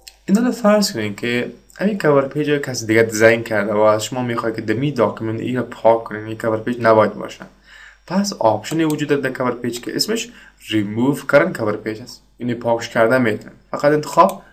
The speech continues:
پاکش کنین. بخیر، برسیم بعد از کاور پیجز به بلانک پیجز و پیج بریک برسیم. اگر می‌خواین در بین هر دو موضوع یک صفحه خالی تشکیل شود، پس می‌تونین که از بلانک پیجز استفاده کنین.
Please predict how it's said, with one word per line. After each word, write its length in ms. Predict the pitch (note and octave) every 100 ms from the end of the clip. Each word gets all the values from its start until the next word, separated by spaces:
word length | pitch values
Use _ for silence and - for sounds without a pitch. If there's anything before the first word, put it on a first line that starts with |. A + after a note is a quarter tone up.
| _ _
پاکش 320 | A#2 - -
کنین. 160 | A2
بخیر، 220 | A2 - - _ _ _ _ _ _ _ - - - - - - - -
برسیم 540 | D#3 G3+ B3+ B3 A#3 G3
بعد 120 | F#3+
از 100 | F#3+
کاور 240 | C3+ G#2+
پیجز 300 | G2+ A2 B2+
به 100 | A#2
بلانک 440 | F#2+ G#2+ A#2+ D3 C#3+
پیجز 460 | C#3+ C#3+ C#3+ -
و 240 | A2 A2 A2
پیج 320 | A2+ A2+ G#2
بریک 200 | G#2+ A2+
برسیم. 460 | A2 G#2+ - - - _ _ _ _ _ _ _ _ _ _ _ -
اگر 200 | G3+ B3
می‌خواین 520 | G#3 G3 F#3 F#3 F3+
در 160 | C3 G#2+
بین 340 | G#2 B2+ D3
هر 300 | C#3 G#2 G#2
دو 140 | G#2+ C3
موضوع 340 | C3+ C3 C3
یک 180 | C#3+ D3+
صفحه 280 | C3+ B2 A#2
خالی 360 | - A2 B2
تشکیل 340 | D3 D3+ D#3+ D#3
شود، 400 | - E3 F#3+ - _ _ - -
پس 200 | G#2 A2+
می‌تونین 480 | A2 A2+ A#2 A#2
که 120 | A2+ A2
از 360 | A#2+ D3 A#2+
بلانک 260 | G2+ G#2 G2
پیجز 280 | A#2 C#3 D3+
استفاده 580 | - - - G#2 G#2+ A2
کنین. 120 | -